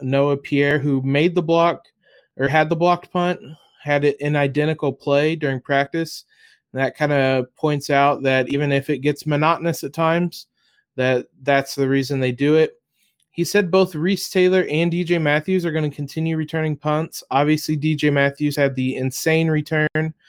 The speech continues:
which he said was, uh, they had set up for wall blocking down the sideline, which was obvious, uh, but that D J had to kinda go the entire other way of the field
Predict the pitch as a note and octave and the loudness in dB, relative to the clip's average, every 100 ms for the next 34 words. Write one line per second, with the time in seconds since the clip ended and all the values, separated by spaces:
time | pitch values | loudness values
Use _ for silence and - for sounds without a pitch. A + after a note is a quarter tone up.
0 | - _ _ C#3 C#3+ - D3+ - D#3 D#3 | -20 _ _ -2 0 0 -2 2 2 2
1 | D3 C#3+ C#3+ C#3 - B2 C3 B2 C3 C#3 | 2 4 4 2 -2 -2 0 0 2 2
2 | C#3 - D3 D3+ - D3 C3 B2+ C3 C#3 | 2 0 0 0 0 -2 0 2 4 4
3 | D3+ D3+ D3+ D3+ - E3 D3+ C3+ C3+ C3 | 2 0 0 0 -2 -4 0 0 -2 -2
4 | C3+ C#3 D3 D3+ D#3 C#3 - A#2 B2 C3 | 0 0 0 0 0 -2 -4 -4 0 0
5 | D3 D#3+ D#3 - _ _ _ _ - B2 | 0 -2 -4 -12 _ _ _ _ -6 0
6 | B2+ B2+ C3 B2+ A#2+ - _ _ _ - | 2 2 2 2 0 -6 _ _ _ -4
7 | C#3 C3+ C3 C3 D3 C#3+ D3 D3+ C3+ - | 0 2 0 -2 -2 2 0 0 -4 -2
8 | D3 B2+ B2 C#3 C3+ B2+ - F3 G3+ F3+ | -4 -4 -2 0 0 -2 0 0 2 4
9 | E3+ D#3 D3+ C#3+ C#3 C3+ C3 - C3+ C3 | 4 4 4 2 2 0 -2 -2 0 2
10 | C3 | 0